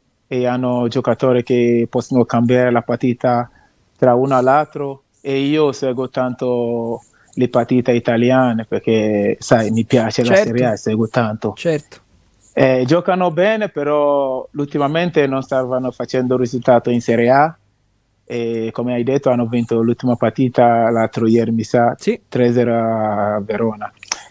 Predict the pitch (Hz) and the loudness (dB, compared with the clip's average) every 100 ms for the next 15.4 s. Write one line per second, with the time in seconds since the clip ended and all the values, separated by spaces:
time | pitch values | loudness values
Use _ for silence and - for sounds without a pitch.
0 | _ _ _ _ _ - 147 170 175 165 | _ _ _ _ _ 2 4 4 4 2
1 | 165 175 196 175 156 147 139 143 147 - | 0 0 2 2 0 -2 -8 -8 -6 0
2 | 165 165 143 131 123 135 131 131 127 131 | 2 0 -4 -6 -4 -6 -4 -6 -6 -8
3 | 123 123 123 117 110 - 131 123 120 113 | -10 -8 -6 -6 -6 -2 0 2 0 -4
4 | - 117 123 113 127 120 120 117 117 - | -6 -6 -4 -2 -2 0 2 2 0 -2
5 | - - 120 113 127 123 123 113 107 107 | -6 -4 -4 0 2 2 2 -2 -4 -2
6 | - 120 110 131 123 127 123 139 147 123 | 0 0 0 -2 -2 0 2 0 0 -4
7 | - 113 - 117 113 110 113 110 110 107 | -2 -6 -4 -4 -2 -2 -2 -2 -2 -2
8 | 101 - - - 110 98 98 - - - | -4 -8 -18 -6 -2 -2 -2 -4 -6 -6
9 | - _ - - 143 - - - - - | -12 _ -16 -10 -10 -10 -16 -14 -14 -10
10 | - 190 202 196 180 175 165 175 233 262 | 0 4 4 2 -2 -16 -16 0 0 2
11 | 254 - 370 349 240 - 214 196 190 175 | -4 -2 0 0 -2 0 0 2 2 0
12 | - 190 196 196 190 180 233 233 214 214 | -2 -2 2 4 2 0 -2 -4 -4 -4
13 | 196 226 277 233 240 196 185 185 - 190 | -2 -2 -2 0 -2 0 0 0 -2 -2
14 | 175 170 139 - 165 180 180 175 170 180 | 2 2 0 -2 2 2 0 -2 0 2
15 | 175 170 165 | 2 2 0